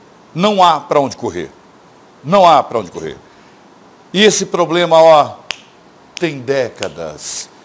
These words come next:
Décadas, décadas, décadas. Isso vocês estão vendo aqui, essas construções, só Jesus Cristo pra proteger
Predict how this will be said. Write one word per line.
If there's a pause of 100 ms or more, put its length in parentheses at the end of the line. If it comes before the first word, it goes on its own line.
(240)
Décadas,
décadas,
décadas. (600)
Isso
vocês
estão
vendo
aqui,
essas
construções, (200)
só
Jesus
Cristo
pra
proteger